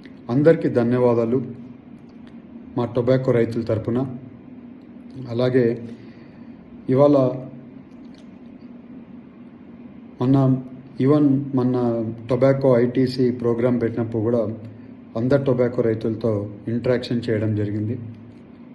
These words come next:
అందరిని కలవడం జరిగింది. అందరికీ నమస్కారాలు.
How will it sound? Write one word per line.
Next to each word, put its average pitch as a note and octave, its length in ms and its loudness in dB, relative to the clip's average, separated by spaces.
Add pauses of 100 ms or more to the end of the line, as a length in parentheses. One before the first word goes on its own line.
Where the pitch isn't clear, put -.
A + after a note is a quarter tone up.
అందరిని C3 300 2
కలవడం A#2 420 2
జరిగింది. G#2+ 360 -4 (720)
అందరికీ C3+ 360 2
నమస్కారాలు. A2 640 -2